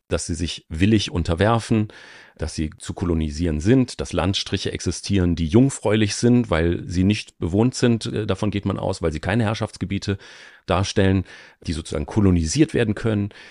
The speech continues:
dass dieses Projekt ein männliches Projekt ist, der Kolonisierung. Das ist eine ganz schwierige Sache, wenn, ähm,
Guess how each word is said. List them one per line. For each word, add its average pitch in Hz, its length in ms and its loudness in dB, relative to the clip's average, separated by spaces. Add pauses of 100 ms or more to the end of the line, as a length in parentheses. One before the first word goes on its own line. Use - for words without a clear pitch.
(140)
dass 73 200 -8
dieses 82 420 -6 (180)
Projekt 78 400 -4
ein 87 100 0
männliches 123 480 4
Projekt 98 440 -2
ist, 92 240 -4
der 101 60 -2
Kolonisierung. 87 720 -2
Das 76 120 -10
ist 82 60 -8
eine 80 60 -4
ganz 78 160 -2
schwierige 107 400 0
Sache, 98 360 0
wenn, 85 320 -2
ähm, 80 400 -4